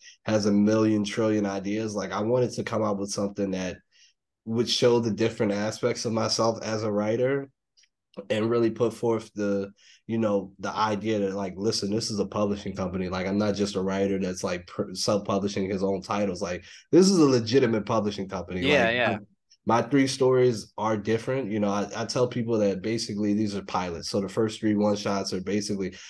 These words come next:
Speaker 1: pilots to give people not only an introduction into who I am as a writer, but, like, what you can expect when you come into this and see Blacktooth Publishing. It's like, we have a manga,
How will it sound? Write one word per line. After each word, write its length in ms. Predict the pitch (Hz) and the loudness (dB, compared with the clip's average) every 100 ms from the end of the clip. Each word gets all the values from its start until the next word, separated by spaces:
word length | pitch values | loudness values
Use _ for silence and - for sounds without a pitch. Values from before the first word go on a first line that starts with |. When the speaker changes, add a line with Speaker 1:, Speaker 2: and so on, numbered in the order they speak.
| - | -10
Speaker 1:
pilots 440 | - 110 110 110 - | 0 2 4 2 0
to 80 | 101 | -2
give 180 | 104 104 | -2 -2
people 280 | 110 104 | -2 0
not 240 | 98 101 107 | 0 2 2
only 300 | 110 107 101 | 4 4 0
an 80 | 92 | -2
introduction 760 | 107 104 101 101 104 - 101 | -4 -4 -2 0 0 0 -4
into 500 | 98 101 98 95 87 - - _ | -2 -4 -2 -2 -4 -8 -20 _
who 140 | - 110 | 0 4
I 180 | 107 104 | 4 4
am 220 | 113 107 | 4 2
as 140 | 101 | 0
a 60 | 101 | 0
writer, 340 | 104 110 110 | 0 0 0
but, 240 | 98 98 92 | 0 -2 -2
like, 200 | 92 87 | -6 -6
what 280 | 95 101 - | -4 -2 -2
you 140 | 110 | -4
can 220 | 101 104 | -2 -2
expect 500 | 95 - - 107 101 | -2 -4 -2 0 0
when 140 | 101 95 | -2 -4
you 340 | 95 95 95 - - 104 | -2 -2 -4 -10 -18 -8
come 160 | - 110 | -2 0
into 240 | 104 104 | 0 -2
this 240 | 101 95 - | -2 -2 -2
and 100 | 98 | -2
see 200 | - 101 | 0 -2
Blacktooth 420 | 95 95 95 95 | 0 -4 -4 -6
Publishing. 460 | 92 92 87 92 90 | -6 -6 -8 -10 -8
It's 160 | 90 | -6
like, 240 | 92 90 90 - - _ | -6 -6 -10 -14 -20 _
we 60 | 101 | 2
have 140 | 98 | 2
a 40 | 98 | 4
manga, 680 | 117 123 120 120 117 120 | 4 4 4 4 2 -4